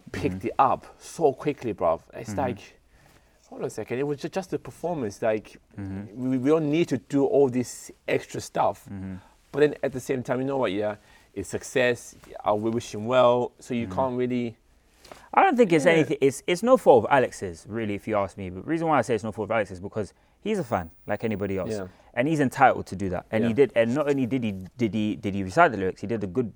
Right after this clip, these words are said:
Speaker 2: damn well good performance at it.
Speaker 1: Mm-hmm.
Speaker 2: So it's not really him. I do th-, feel as though the person who's in the wrong here are all these platforms, like Instagram, that whether you like it or not,
Speaker 1: Mm-hmm.
Speaker 2: he was issued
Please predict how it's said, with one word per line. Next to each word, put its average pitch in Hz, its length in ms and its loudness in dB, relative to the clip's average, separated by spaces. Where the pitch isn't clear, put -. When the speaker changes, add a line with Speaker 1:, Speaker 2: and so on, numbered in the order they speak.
Speaker 2:
damn 127 240 2
well 117 100 2
good 110 160 -4
performance 170 420 -4
at - 140 -8
it. - 60 -6
Speaker 1:
Mm-hmm. 104 120 -8
Speaker 2:
So 175 300 8
it's 170 180 -2
not 208 140 -2
really 151 180 2
him. 107 220 2
I 139 140 6
do 160 240 0
th-, 147 320 4
feel 151 260 4
as 107 80 2
though 107 80 0
the 98 80 -2
person 156 300 0
who's 123 120 -2
in 104 80 -4
the 98 80 -4
wrong 143 220 0
here 95 240 -12
are 113 80 2
all 107 220 2
these 110 160 -4
platforms, 95 520 -6
like 190 300 6
Instagram, 101 500 -4
that 104 300 2
whether 156 240 4
you 127 80 4
like 123 240 6
it - 20 -4
or 104 120 -2
not, 120 340 2
Speaker 1:
Mm-hmm. 110 180 -18
Speaker 2:
he - 200 -4
was 120 240 0
issued 117 400 -6